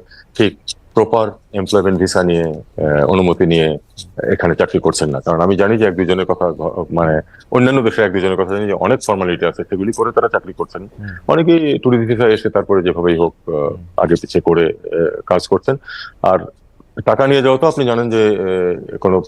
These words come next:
Speaker 1: সমস্ত পৃথিবীতে এটার কোনো সমস্যা না, হুন্ডি আছে সমস্ত পৃথিবীতেই।
Speaker 2: হুম।
Speaker 1: আহ, হুন্ডির মাধ্যমে তারা টাকা নিয়ে যেতে পারেন, এটা কোনো, আহ, তেমন কোনো, আহ, ব্যাপার না। এটা ঘটছে। আহ,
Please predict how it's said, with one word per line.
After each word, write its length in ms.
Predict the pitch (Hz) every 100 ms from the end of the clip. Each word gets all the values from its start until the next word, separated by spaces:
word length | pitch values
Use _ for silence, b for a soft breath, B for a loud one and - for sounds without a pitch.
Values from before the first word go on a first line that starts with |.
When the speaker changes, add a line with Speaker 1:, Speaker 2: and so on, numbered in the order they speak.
| -
Speaker 1:
সমস্ত 220 | 104 -
পৃথিবীতে 420 | 117 110 131 127
এটার 160 | 110 107
কোনো 160 | 101 92
সমস্যা 280 | 92 - 98
না, 80 | 123
হুন্ডি 360 | 95 95 104
আছে 220 | 98 -
সমস্ত 320 | 98 92 90 -
পৃথিবীতেই। 500 | 85 82 82 - - _ B 110
Speaker 2:
হুম। 80 |
Speaker 1:
আহ, 540 | 92 85 80 - - -
হুন্ডির 220 | 92 95
মাধ্যমে 220 | 90 80
তারা 140 | 82 82
টাকা 180 | -
নিয়ে 140 | 82 85
যেতে 180 | 73 85
পারেন, 220 | 90 110
এটা 120 | 85
কোনো, 200 | 82 80
আহ, 500 | 78 80 78 73 78 - -
তেমন 200 | 110 90
কোনো, 380 | 90 85 - -
আহ, 100 | 85
ব্যাপার 300 | 85 - 73
না। 140 | - - B B -
এটা 180 | 127 160
ঘটছে। 440 | 151 214 - 202 226 - _ _ _
আহ, 480 | 120 113 117 117 107